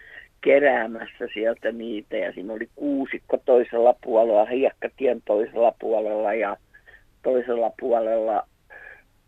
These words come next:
mitä mä nyt sanoisin, oli koivuja ja vähän seka-, sekametsääkin, niin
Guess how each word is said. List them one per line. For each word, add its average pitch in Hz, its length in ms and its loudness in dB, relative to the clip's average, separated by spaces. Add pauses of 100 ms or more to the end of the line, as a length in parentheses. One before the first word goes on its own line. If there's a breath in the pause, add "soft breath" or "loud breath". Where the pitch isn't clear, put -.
mitä - 400 -10
mä 170 160 0
nyt 123 240 -6
sanoisin, 117 520 -6
oli 110 300 -6
koivuja 107 580 -2
ja 98 160 -2
vähän 104 380 -6
seka-, 101 440 -2 (540 soft breath)
sekametsääkin, 127 1160 -2
niin 107 220 -8